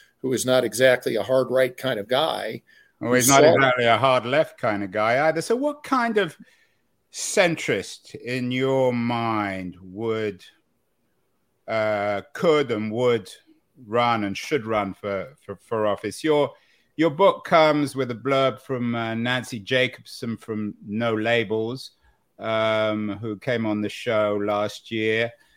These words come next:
Speaker 2: suggesting to me that a, a Trump-Biden rematch would be a, a black swan moment for a third-party candidate. Doesn't seem so far. It seems likely that the two of them will run against each other, and I don't see any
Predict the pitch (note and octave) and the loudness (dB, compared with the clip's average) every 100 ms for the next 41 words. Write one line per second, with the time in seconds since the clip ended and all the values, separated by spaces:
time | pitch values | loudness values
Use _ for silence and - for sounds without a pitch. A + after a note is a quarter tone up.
0 | _ _ - - - G2+ B2 A2+ - G#2+ | _ _ -20 -14 -12 -2 0 0 -2 -4
1 | G2+ - A2 A#2 A2+ G#2 G2+ G2 G2 G2+ | -4 -6 -4 -2 -2 -2 0 0 -2 -6
2 | - C3 A2 - _ A2 G#2+ G2+ G#2+ G#2 | -4 -2 -2 -6 _ -2 -2 -2 -4 -2
3 | A#2 A2 G#2+ G#2+ - - G2+ F#2 G#2 G2 | -2 0 0 0 -4 -10 -10 -6 -4 -4
4 | - G2+ - C#3+ D#3 - - D3 D3 C3+ | -4 -8 0 6 6 4 -4 2 4 4
5 | B2+ C3 B2+ G#2+ G2 - G#2 - B2 A2 | 4 2 0 -2 -4 -6 -8 -4 -4 -2
6 | G#2+ - A2 G2+ G#2 - A2+ A2 F#2+ G2 | -4 -2 -2 -2 -8 -4 -2 -2 -2 -4
7 | F#2+ G2 A#2+ G2+ - A#2 G#2 - A#2+ - | -4 -6 -6 -8 -8 -6 -4 2 0 2
8 | G2 F#2+ G2+ - C3+ A#2 - _ _ _ | 0 0 -2 -4 -4 -2 -6 _ _ _
9 | _ A#2+ C3+ D3 G#2+ A2+ G#2 - G2+ B2+ | _ 4 6 6 4 -2 -2 -4 -6 -2
10 | A2 G2+ G#2+ G#2 G2+ G#2+ G#2+ G2+ G#2+ - | -2 -2 -2 -2 -2 0 0 -2 -2 -4
11 | G2+ - G#2+ G2+ G#2+ A2 A2 G#2+ G#2+ A2 | -10 -6 -2 -2 -2 -2 -2 -2 -2 -4
12 | - A#2 G#2 G2 | -6 -4 -4 -6